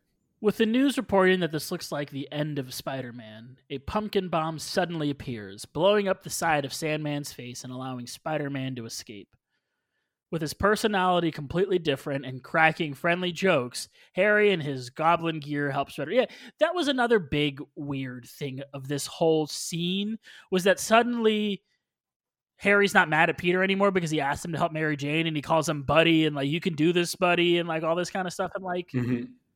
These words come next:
Speaker 1: "No, you're, like, still mad at him. You just are okay saving Mary Jane."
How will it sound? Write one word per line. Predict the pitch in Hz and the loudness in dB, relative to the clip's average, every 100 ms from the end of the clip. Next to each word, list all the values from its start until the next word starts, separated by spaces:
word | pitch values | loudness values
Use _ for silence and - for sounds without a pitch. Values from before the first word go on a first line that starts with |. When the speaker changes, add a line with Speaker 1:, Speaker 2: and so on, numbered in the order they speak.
| _ _ _ | _ _ _
Speaker 1:
"No, | 226 302 | 0 2
you're, | 208 202 | 2 2
like, | 220 190 | 2 2
still | - 302 | 4 4
mad | 180 233 370 | 4 4 4
at | 214 | 2
him. | 151 180 185 | -2 -4 -4
You | |
just | 190 214 - _ 180 | -4 -6 -6 _ -2
are | 180 190 | 0 4
okay | 208 - 202 | 2 2 -2
saving | - 208 202 196 | 0 0 2 0
Mary | 185 175 165 | -2 -2 -2
Jane." | 151 180 175 117 | -2 -4 -4 -8